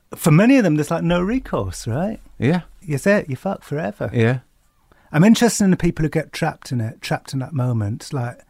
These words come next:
Speaker 1: I presume, like, Michael Richards, so I haven't met. Have you met Michael Richards?
Speaker 2: No.
Speaker 1: Okay.
Speaker 2: Are you gonna talk to him?
Speaker 1: No, he wouldn't talk to me.
Speaker 2: No?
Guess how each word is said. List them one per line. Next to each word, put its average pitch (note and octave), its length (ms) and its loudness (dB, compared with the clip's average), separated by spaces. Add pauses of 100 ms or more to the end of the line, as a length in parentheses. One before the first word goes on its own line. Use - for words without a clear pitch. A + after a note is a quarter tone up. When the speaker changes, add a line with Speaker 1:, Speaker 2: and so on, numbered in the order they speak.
(580)
Speaker 1:
I - 40 -8
presume, B2+ 340 0
like, C3 100 -2
Michael B2 320 -2
Richards, A2+ 500 -8
so B2+ 140 -8
I G#2+ 60 -6
haven't A#2 220 -8
met. A2 180 -8
Have C3+ 120 -14
you D3+ 60 0
met E3 180 -2
Michael E3 280 -8
Richards? D#3 520 -14 (280)
Speaker 2:
No. A2 500 0 (380)
Speaker 1:
Okay. A2 400 -8 (320)
Speaker 2:
Are G#2 80 0
you G#2 80 2
gonna G2+ 180 0
talk G#2 240 0
to C#3+ 120 -4
him? D3 140 -6 (460)
Speaker 1:
No, A#2 80 -2
he A2+ 100 -2
wouldn't A2+ 200 -4
talk A#2+ 260 -8
to - 100 -8
me. A2+ 200 -4 (360)
Speaker 2:
No? D#3+ 300 2